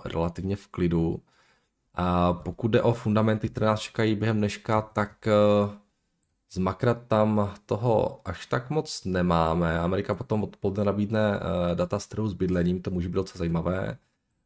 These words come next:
Eh, data z trhu práce zveřejní Británie v dopoledních hodinách. A samozřejmě máme tam, máme tam ty výsledky, eh, korporátů v Americe.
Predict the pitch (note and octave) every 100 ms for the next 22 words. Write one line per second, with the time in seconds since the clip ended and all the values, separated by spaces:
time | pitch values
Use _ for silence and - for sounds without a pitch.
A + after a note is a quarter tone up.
0 | _ - F2 F#2 F#2 G2 A2+ F#2+ G2 F#2
1 | - G2 G2 G2+ G2 F2 E2+ E2+ F#2+ G2+
2 | G2+ G#2 - F#2+ - G#2 G#2 G#2+ A2 A2
3 | A#2+ E3 E3+ _ _ _ _ _ _ _
4 | _ _ _ _ _ _ _ _ _ _
5 | _ F2 F2+ G2 G2+ G#2 G#2 G2+ G2+ F#2
6 | G2 F#2+ G2+ G2 G2 F2 - - F2+ F2+
7 | F#2 F2+ F#2 E2+ - F2+ F#2 F2+ F2 -
8 | - E2 E2+ F#2 E2+ A2+ G#2+ A2 A#2 A2+
9 | A#2+ A#2 B2+ C3+